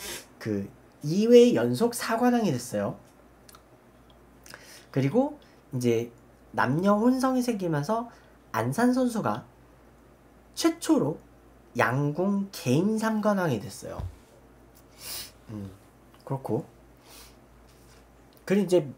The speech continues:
구기 종목들을 중심으로 미래 세대 교체에 대해서 좀 약간 우려를, 우려를 좀 많이 낳았던 대회였어, 이번이. 음.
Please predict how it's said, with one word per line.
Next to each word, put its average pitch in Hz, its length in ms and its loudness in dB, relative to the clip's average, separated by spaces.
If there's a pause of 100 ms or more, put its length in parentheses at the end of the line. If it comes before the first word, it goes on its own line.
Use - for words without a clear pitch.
(180)
구기 170 380 2
종목들을 240 640 6
중심으로 143 680 0 (440)
미래 208 640 0
세대 285 400 0
교체에 277 560 2
대해서 208 420 0
좀 196 220 0
약간 131 240 0
우려를, 170 380 4 (320)
우려를 190 340 6
좀 170 140 4
많이 123 260 2
낳았던 123 400 0
대회였어, 107 640 -6
이번이. 98 400 -14 (800)
음. 107 200 -8